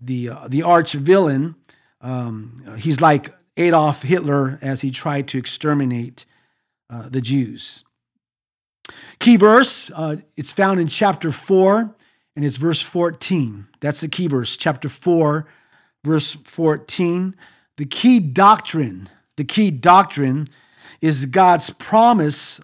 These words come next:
I love this, to preserve the Jews. Write that down, God's promise to preserve the Jews. Now listen, like, like Exodus, the book of Esther chronicles how foreign powers tried to eliminate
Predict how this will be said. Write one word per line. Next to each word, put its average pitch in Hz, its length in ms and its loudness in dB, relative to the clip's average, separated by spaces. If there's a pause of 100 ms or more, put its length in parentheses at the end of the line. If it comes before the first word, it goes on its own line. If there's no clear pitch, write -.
I - 20 -6
love 190 240 4
this, 143 420 -4 (280)
to - 100 -10
preserve 160 880 0
the 160 80 -4
Jews. 147 640 -2
Write 151 180 -4
that 214 180 2
down, 156 280 0
God's 147 340 -2
promise 202 880 0 (500)
to 151 140 -6
preserve 151 920 0 (100)
the 151 120 -2
Jews. 143 640 -6 (600)
Now 180 140 6
listen, 196 320 4
like, 185 240 4
like 180 260 2
Exodus, 175 540 2
the 160 120 -2
book 180 180 -2
of 170 100 -4
Esther 196 380 0
chronicles 175 1120 0 (320)
how 175 180 4
foreign 202 480 2
powers 180 420 2
tried 185 340 -2
to 165 100 -4
eliminate 156 800 -2